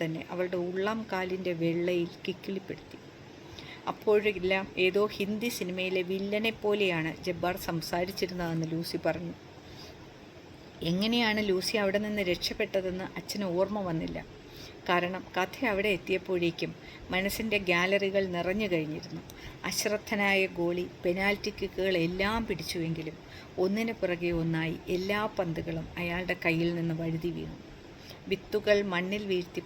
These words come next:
പാഴാക്കിക്കളഞ്ഞ യൂദായുടെ മകൻ ഒനാനായിരുന്നു അന്നത്തെ ഗോളി. ലൂസിക്ക് തെക്കൻ ദില്ലിയിലൊരു വീട്ടിൽ പിന്നെയും ജോലി കിട്ടി, ജബ്ബാർ അറിയാതെ. പക്ഷെ അവളെ കണ്ടെത്തുവാൻ പത്ത് ദിവസത്തിലക-, അധികം ജബ്ബാറിന് വേണ്ടി വന്നില്ല.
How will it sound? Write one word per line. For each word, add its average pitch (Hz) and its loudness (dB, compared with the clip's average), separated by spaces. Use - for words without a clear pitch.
പാഴാക്കിക്കളഞ്ഞ 170 0
യൂദായുടെ 196 2
മകൻ 160 -2
ഒനാനായിരുന്നു 170 0
അന്നത്തെ 160 -6
ഗോളി. - -10
ലൂസിക്ക് 208 0
തെക്കൻ 240 4
ദില്ലിയിലൊരു 208 2
വീട്ടിൽ 180 -2
പിന്നെയും 226 4
ജോലി 147 0
കിട്ടി, - -6
ജബ്ബാർ 190 4
അറിയാതെ. 156 -2
പക്ഷെ - -2
അവളെ 208 2
കണ്ടെത്തുവാൻ 202 0
പത്ത് - 0
ദിവസത്തിലക-, 190 2
അധികം 185 -2
ജബ്ബാറിന് 175 0
വേണ്ടി 160 0
വന്നില്ല. 151 -2